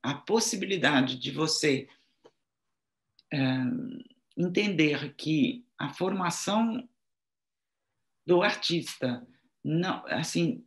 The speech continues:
pra mim, um artista não se forma na faculdade. Assim, eu entendo que tenha que ter faculdades de arte, mas, hum, hum, hum, e eu não podia dizer isso em sala de aula, mas eu acabava <laughs> transmitindo isso.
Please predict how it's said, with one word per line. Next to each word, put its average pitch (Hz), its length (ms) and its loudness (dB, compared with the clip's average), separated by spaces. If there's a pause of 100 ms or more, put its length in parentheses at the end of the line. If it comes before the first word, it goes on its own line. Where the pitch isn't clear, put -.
(680)
pra 220 140 0
mim, 247 180 8
um 247 120 6
artista - 400 -2
não 196 120 0
se - 140 -4
forma 165 460 0
na 123 120 2
faculdade. - 840 -8
Assim, - 300 -6
eu 156 160 2
entendo 175 460 0
que - 160 -14
tenha 170 480 -2 (260)
que 185 100 -2
ter 151 260 2
faculdades 143 640 -4
de 143 180 -4
arte, 120 420 -6
mas, 139 400 0 (760)
hum, 160 240 2
hum, 156 320 -2
hum, 160 280 -2
e 160 160 0
eu 170 80 2
não 190 100 -4
podia 170 360 2
dizer - 260 0
isso 127 460 0 (200)
em 143 120 0
sala 143 280 -2
de 135 160 -4
aula, 156 260 2
mas 156 200 -2
eu 160 60 -2
acabava 160 760 4
<laughs> - 0 -
transmitindo 170 1000 0
isso. - 280 4